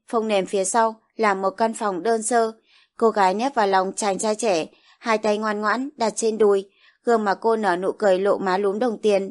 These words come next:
bé xinh. Đầu chàng trai trẻ quấn đầy băng vải, môi mỉm cười cong lên hình cung dễ thấy. Trong ánh mắt anh khẽ hiện lên sự cưng chiều đối với cô gái.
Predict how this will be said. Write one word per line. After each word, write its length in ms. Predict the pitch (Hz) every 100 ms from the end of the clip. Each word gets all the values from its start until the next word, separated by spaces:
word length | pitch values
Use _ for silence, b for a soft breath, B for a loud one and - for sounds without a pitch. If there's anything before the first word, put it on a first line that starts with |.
| - -
bé 260 | 196 190
xinh. 340 | 202 247 233 220 _ b b b -
Đầu 180 | 208 196
chàng 240 | 208 185
trai 180 | 233 220
trẻ 280 | 233 180 - _ -
quấn 220 | 196 208
đầy 220 | 233 202
băng 180 | 214 214
vải, 340 | 220 180 160 b b _
môi 180 | 226 226
mỉm 220 | 208 170
cười 280 | - 202 185
cong 280 | - 226 220
lên 240 | 214 214
hình 220 | 214 190
cung 220 | 220 220 214
dễ 220 | 220 208
thấy. 340 | 214 190 220 b b b -
Trong 220 | 233 208
ánh 180 | 180 220
mắt 160 | 262
anh 220 | 226 220 214 _
khẽ 200 | - 226
hiện 280 | 262 208 196
lên 200 | 208 208
sự 180 | 226
cưng 240 | - 226 220
chiều 420 | 220 196 175 -
đối 240 | 196 190 190
với 220 | 202 190
cô 200 | 190 233
gái. 360 | 208 190 202